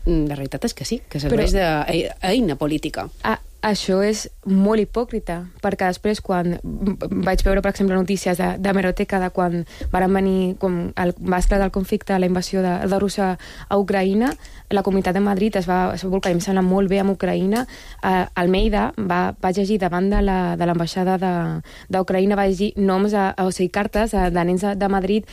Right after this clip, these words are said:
Speaker 2: solidaritzant-se amb la situació que tenien els nens de, d'Ucraïna, i em sembla molt bé, i
Speaker 1: Clar, la
Speaker 2: tothom li va
Speaker 1: pregunta és
Speaker 2: donar
Speaker 1: quines
Speaker 2: suport.
Speaker 1: guerres sí i
Speaker 2: I
Speaker 1: quines
Speaker 2: quines
Speaker 1: guerres no.
Speaker 2: Clar, el problema aquí, en quin està? Que el P P, el Partit Popular no està còmode amb el conflicte, i, de fet, les declaracions que han donat els seus líders, eh, nacionals,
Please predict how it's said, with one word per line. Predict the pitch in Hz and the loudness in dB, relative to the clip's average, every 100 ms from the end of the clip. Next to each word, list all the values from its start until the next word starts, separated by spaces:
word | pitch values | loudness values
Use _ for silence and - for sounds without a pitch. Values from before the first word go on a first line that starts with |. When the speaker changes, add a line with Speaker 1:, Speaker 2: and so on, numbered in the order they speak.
| - - | -20 -4
Speaker 2:
solidaritzant-se | 214 202 190 185 - 202 226 214 233 - - - | 0 2 2 0 0 0 0 -2 -4 -6 -18 -6
amb | 190 190 | 0 0
la | 185 | 0
situació | 190 190 - 190 | 0 -2 0 -2
que | 202 | 0
tenien | 196 196 208 | 0 2 2
els | 220 208 | 0 2
nens | 185 202 | 0 0
de, | 190 | -2
d'Ucraïna, | 190 185 | 0 2
i | 220 185 | 4 2
em | |
sembla | 175 190 214 - | 2 0 0 -2
molt | 185 190 185 | 0 2 2
bé, | |
i | 202 | 2
Speaker 1:
Clar, | 233 | 2
la | 208 | 2
Speaker 2:
tothom | 202 | 2
li | |
va | 226 | 2
Speaker 1:
pregunta | 226 | 2
és | 214 | 0
Speaker 2:
donar | 240 | 0
Speaker 1:
quines | 247 | 0
Speaker 2:
suport. | 220 233 | 2 0
Speaker 1:
guerres | 233 - | -2 -4
sí | 254 285 | -4 -4
i | - | -6
Speaker 2:
I | |
Speaker 1:
quines | - 175 - | -2 0 0
Speaker 2:
quines | - | 0
Speaker 1:
guerres | - 208 | 0 0
no. | - 208 - - - 240 | 0 -2 -6 -20 -6 -2
Speaker 2:
Clar, | 233 214 | 0 0
el | 208 202 | -2 -2
problema | 214 226 262 | 0 0 0
aquí, | 254 | 0
en | 214 | 0
quin | 220 214 | 0 0
està? | 196 185 180 - - | 0 -2 -2 -4 -4
Que | 185 | -2
el | 180 | 0
P | 185 | 0
P, | 190 185 | -2 -2
el | 180 180 | -4 -2
Partit | - 196 | -2 -2
Popular | 214 240 247 254 - | 0 0 0 -2 -2
no | 196 202 | 0 0
està | 214 208 | -2 -4
còmode | 208 214 226 | -2 0 0
amb | 214 | -2
el | 196 | -2
conflicte, | 185 185 - 247 - - 233 269 - - - | -4 -4 0 -2 0 -2 -2 -4 -16 -18 -4
i, | 196 | -2
de | 190 | 0
fet, | 214 196 | 0 0
les | 190 | 0
declaracions | 175 180 170 185 | 0 0 0 -2
que | 214 | 2
han | 220 | 2
donat | 220 214 | 2 0
els | - 160 185 | 0 2 2
seus | 180 | 2
líders, | 196 208 202 - - | 2 2 0 -2 -4
eh, | 180 185 | 0 0
nacionals, | 185 196 190 220 | 0 0 0 0